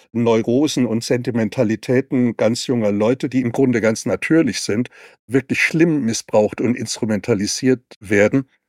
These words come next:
Also das Ganze ist eine Farce. Und das Ganze ist eben auch eine Signatur der linksgrünen Hegemonie, unter der wir leben.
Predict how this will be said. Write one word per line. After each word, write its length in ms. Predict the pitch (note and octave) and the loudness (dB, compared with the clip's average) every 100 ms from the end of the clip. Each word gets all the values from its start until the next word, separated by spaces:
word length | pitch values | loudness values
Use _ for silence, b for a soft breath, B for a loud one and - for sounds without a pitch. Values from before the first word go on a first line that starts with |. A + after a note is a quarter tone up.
| _ - | _ -10
Also 200 | - C3+ | -4 -2
das 180 | - | 0
Ganze 320 | - D#3+ - F#3+ | 0 -2 0 -2
ist 220 | - - | -4 -6
eine 240 | B2 B2 | -2 -2
Farce. 640 | - - - A#2 F#2 - - B B B B - | -2 -4 -2 0 -2 -4 -12 B B B B 0
Und 240 | B2+ - | 0 2
das 160 | B2+ - | -4 0
Ganze 320 | B2 C3+ D#3 | 0 0 -2
ist 300 | - E3+ - | -4 -10 -6
eben 300 | - C#3+ C#3 | -4 -2 -2
auch 320 | A#2 F3 - | -2 -4 -6
eine 240 | - C#3 | -4 -2
Signatur 800 | C3 - - A#2+ - - D3 E3 E3 b b b - | -2 -6 -4 -4 -4 -4 4 4 2 b b b 0
der 380 | B2 A#2 B2 C#3+ - | 2 4 2 0 -10
linksgrünen 800 | - C3+ D#3 - - C3+ C3 B2+ | -4 -2 -4 -6 -4 0 0 0
Hegemonie, 640 | G#2+ B2+ A#2+ A#2 A2+ C#3+ | -2 -2 0 0 0 -2
unter 260 | G#3+ C3 C3+ | -2 0 0
der 240 | C#3 C3+ | 0 0
wir 80 | B2+ | 2
leben. 400 | A#2+ C3+ E3 D3 | 0 0 -2 -6